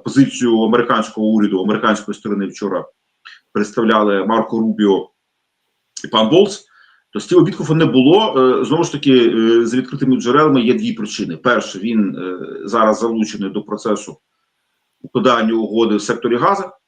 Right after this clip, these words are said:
де, очевидно, він мав, е, спочатку саме, значить, е,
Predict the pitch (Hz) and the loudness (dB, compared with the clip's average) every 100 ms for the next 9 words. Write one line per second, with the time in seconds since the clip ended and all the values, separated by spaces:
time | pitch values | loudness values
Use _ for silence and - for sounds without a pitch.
0 | _ _ _ _ 131 127 127 131 120 117 | _ _ _ _ 2 2 4 4 4 0
1 | 117 117 104 - - 101 98 92 76 58 | 2 2 2 0 -4 -2 0 -2 -4 -8
2 | - 113 120 117 117 117 110 107 104 - | -10 -4 -4 -2 -2 0 2 2 0 -4
3 | - 110 104 | -6 -2 -2